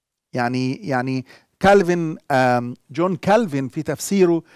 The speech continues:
لسفر إشعياء وللجزء دون، آه، شطح شوية، قال إيه؟ قال: "خمسة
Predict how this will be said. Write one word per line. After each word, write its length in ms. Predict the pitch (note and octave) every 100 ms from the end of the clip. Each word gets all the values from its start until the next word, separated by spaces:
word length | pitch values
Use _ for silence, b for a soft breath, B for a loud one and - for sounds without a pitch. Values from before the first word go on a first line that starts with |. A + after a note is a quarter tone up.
| b b
لسفر 420 | D#3 C#3+ F#3+ -
إشعياء 580 | D3 D3 C#3 E3+ G3+ -
وللجزء 480 | C#3+ C#3 C3+ G3+ G3+
دون، 500 | D#3+ G3 G3 F3+ F3+ b b b b
آه، 580 | D3+ C#3 C3 C3 C3+ -
شطح 460 | - G3 F#3 A#2+ -
شوية، 420 | - G2 F#2+ -
قال 220 | D#3+ F3+ F#3
إيه؟ 300 | F#3 E3+ C#3+ b b b b
قال: 180 | G3+ G#3
"خمسة 680 | - C#4 D4 - B3 A#3